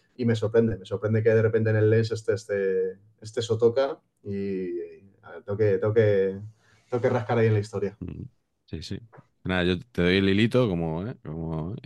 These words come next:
Speaker 2: tiras.
Speaker 1: Igual, igual, eso es, eso es. Ahí.
Speaker 2: Igual te encuentras
Speaker 1: Sí, sí,
Speaker 2: también
Speaker 1: sí,
Speaker 2: con
Speaker 1: vale.
Speaker 2: antepasados de, de otras etnias. Oye,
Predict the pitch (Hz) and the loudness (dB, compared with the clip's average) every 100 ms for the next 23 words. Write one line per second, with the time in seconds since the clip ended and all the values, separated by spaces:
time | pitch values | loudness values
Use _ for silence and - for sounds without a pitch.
0 | - 87 95 - 113 113 113 110 - 101 | -4 2 4 4 4 2 2 0 0 -2
1 | 98 107 92 98 - _ - 95 92 92 | -4 -8 -8 -10 -14 _ -16 -12 -10 -12
2 | 107 - _ _ 98 80 82 80 92 98 | -14 -18 _ _ -8 -4 -2 0 2 2
3 | 92 90 92 87 85 85 82 82 87 95 | 2 2 2 4 4 2 -2 -2 0 2
4 | 92 85 85 82 80 80 80 73 76 82 | 2 2 0 -2 -4 -6 -10 -10 -4 0
5 | 80 80 127 127 78 73 - - _ _ | 0 2 4 4 0 -4 -8 -14 _ _
6 | 78 95 73 | 0 0 0